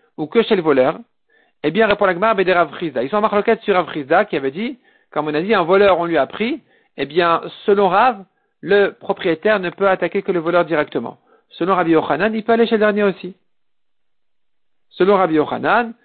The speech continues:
il peut aller chez le dernier aussi. Ça, c'est une réponse. Rav Zvid Amar, Kegon Sheniti Ashua Baalim Biad Lokeach.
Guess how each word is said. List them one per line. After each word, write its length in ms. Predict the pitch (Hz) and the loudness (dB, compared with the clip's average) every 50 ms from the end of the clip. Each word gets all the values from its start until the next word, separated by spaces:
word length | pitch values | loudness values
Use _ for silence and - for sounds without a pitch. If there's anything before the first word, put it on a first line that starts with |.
| _ _ _ _ _ | _ _ _ _ _
il 140 | - 143 147 | -14 -12 -4
peut 100 | 202 220 | 0 2
aller 160 | 208 202 208 | 2 2 2
chez 100 | - 196 | 2 2
le 60 | 165 | 2
dernier 200 | 160 151 165 160 | 2 2 2 0
aussi. 260 | 139 120 - - - _ _ _ _ _ _ _ - | -2 -2 -4 -12 -20 _ _ _ _ _ _ _ -2
Ça, 100 | 185 190 - | -2 0 0
c'est 80 | 202 196 | 0 -2
une 100 | 175 160 | 0 0
réponse. 340 | 147 123 - - - _ _ _ _ _ _ _ _ _ _ _ - _ - - | -2 -2 -4 -12 -16 _ _ _ _ _ _ _ _ _ _ _ -20 _ -14 -4
Rav 220 | 139 175 208 208 | 0 2 2 2
Zvid 240 | 208 202 240 262 233 | 0 -2 -2 0 2
Amar, 380 | 247 220 190 170 160 165 170 - _ _ _ _ _ _ _ _ _ _ _ _ _ _ | 2 2 4 2 0 0 -2 -10 _ _ _ _ _ _ _ _ _ _ _ _ _ _
Kegon 300 | - 190 180 214 254 262 220 | -6 -2 0 2 0 0 0
Sheniti 260 | 254 254 226 - 240 | -4 -6 -2 0 2
Ashua 340 | 226 220 - - 247 240 214 | 2 2 0 2 0 2 2
Baalim 280 | 214 202 202 233 233 | 2 0 0 -2 -2
Biad 180 | 202 202 190 170 | 0 0 0 0
Lokeach. 400 | 165 160 - - 127 101 - | -2 -6 -4 -6 -8 -8 -8